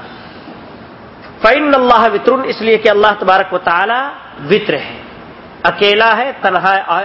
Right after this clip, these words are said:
تنہا ہے، اور اکیلے کو یعنی وطر کو پسند کرتا ہے۔ ہاں، اسی جی، اسی لیے جتنی حدیثیں تہجد وغیرہ کے تعلق سے گزر-، گزری ہیں، ہاں، کہ اللہ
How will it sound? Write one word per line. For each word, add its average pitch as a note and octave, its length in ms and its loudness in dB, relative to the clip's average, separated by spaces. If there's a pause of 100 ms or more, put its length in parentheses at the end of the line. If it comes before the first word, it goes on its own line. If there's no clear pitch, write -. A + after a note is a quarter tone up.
(160)
تنہا G3+ 400 0
ہے، C4+ 120 -4 (380)
اور B3+ 320 4 (140)
اکیلے G#3+ 500 0
کو C#4+ 240 -4
یعنی G3+ 300 2 (100)
وطر A3+ 320 0
کو A#3+ 100 2
پسند E3+ 380 -2
کرتا C3 360 -6
ہے۔ - 160 -18 (960)
ہاں، F#3+ 160 4
اسی A#3+ 440 -6
جی، A3 260 -2
اسی G3+ 220 -2
لیے G#3+ 180 2
جتنی F#3+ 340 0
حدیثیں A3 360 -2
تہجد G3 400 -2
وغیرہ G3+ 340 2
کے G3+ 60 -8
تعلق F#3+ 360 0
سے F#3+ 80 -2
گزر-، F#3+ 480 -4
گزری G3+ 320 0
ہیں، A#3+ 160 -2 (500)
ہاں، - 480 0
کہ G#3 60 0
اللہ G#3 120 4